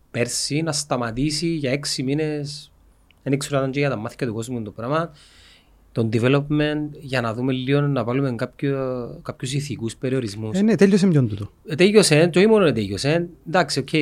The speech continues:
Speaker 1: αν οι έξι μεγάλοι παίχτες συμφωνούσαν να το κάνουν, οι μετόχοι τους δεν μου ήταν να πω.
Speaker 2: Πες ότι γίνεται. Ήρθε τώρα μια Ευρωπαϊκή Ένωση ή ένα κράτος που, έτσι, χωρίς να δει σφαιρικά το θέμα, θωρεί το με φόβο.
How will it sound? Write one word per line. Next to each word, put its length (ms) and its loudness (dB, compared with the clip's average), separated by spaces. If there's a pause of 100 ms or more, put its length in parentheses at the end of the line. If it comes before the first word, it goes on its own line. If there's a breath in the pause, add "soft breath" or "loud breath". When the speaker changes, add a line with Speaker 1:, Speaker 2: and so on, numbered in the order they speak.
(120)
Speaker 1:
αν 220 2
οι 300 2
έξι 280 0
μεγάλοι 280 4
παίχτες 400 0
συμφωνούσαν 480 -2
να 100 0
το 100 -2
κάνουν, 360 0
οι 160 -2
μετόχοι 300 0
τους 140 -4
δεν 100 -2
μου 60 -2
ήταν 140 -4
να 120 -12
πω. 140 -20 (640)
Speaker 2:
Πες 200 4
ότι 180 0
γίνεται. 300 0 (400)
Ήρθε 340 2
τώρα 260 6
μια 180 4
Ευρωπαϊκή 380 6
Ένωση 280 4
ή 120 4
ένα 400 6
κράτος 540 4
που, 80 -6
έτσι, 360 -6
χωρίς 260 4
να 140 8
δει 100 2
σφαιρικά 400 0
το 80 2
θέμα, 300 0
θωρεί 260 2
το 80 2
με 100 0
φόβο. 360 4